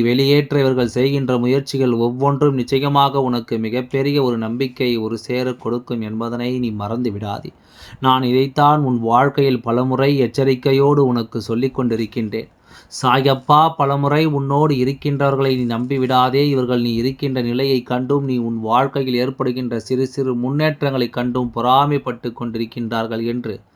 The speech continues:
வேண்டுமென்றே உனக்கு பல துன்பங்களை கொடுத்தும், பல வேதனைகளை கொடுத்தும், பல இன்னல்களை கொடுத்தும், எப்பொழுதும் உன்னை காயப்படுத்தி கொண்டிருக்கிறார்கள் என்பதனை நீ மறந்துவிடக்கூடாது. காயங்களை அதிகமாக பார்த்துவிட்ட இந்த வாழ்க்கை இனிமேல் இது போன்ற பிரச்சனைகள் இல்லாது நல்லபடியாக வாழ்ந்து காட்ட வேண்டும்.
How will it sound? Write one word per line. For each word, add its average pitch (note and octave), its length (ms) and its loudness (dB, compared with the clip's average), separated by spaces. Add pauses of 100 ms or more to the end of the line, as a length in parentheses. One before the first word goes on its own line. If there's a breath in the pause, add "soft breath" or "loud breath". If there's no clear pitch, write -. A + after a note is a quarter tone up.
(420 soft breath)
வேண்டுமென்றே C#3 800 4
உனக்கு C3+ 420 0
பல B2 220 0
துன்பங்களை C3+ 540 0
கொடுத்தும், B2 480 0
பல A#2+ 220 0
வேதனைகளை B2+ 540 0
கொடுத்தும், B2 460 -2
பல A#2+ 200 0
இன்னல்களை B2+ 500 0
கொடுத்தும், B2 480 -4
எப்பொழுதும் C3 540 0
உன்னை A#2+ 280 -2
காயப்படுத்தி B2 720 -2
கொண்டிருக்கிறார்கள் A#2 720 -4
என்பதனை B2+ 540 0
நீ C3 120 -2
மறந்துவிடக்கூடாது. A2+ 1080 -4 (580 soft breath)
காயங்களை D#3+ 540 2
அதிகமாக D#3 720 0
பார்த்துவிட்ட D3 580 2
இந்த B2+ 220 -2
வாழ்க்கை C#3 480 2
இனிமேல் C3+ 360 -2
இது B2+ 220 -2
போன்ற C3 380 -4
பிரச்சனைகள் C3+ 460 -4
இல்லாது B2 460 2
நல்லபடியாக B2+ 720 0
வாழ்ந்து B2 420 -2
காட்ட A2+ 340 -8
வேண்டும். G#2 340 -10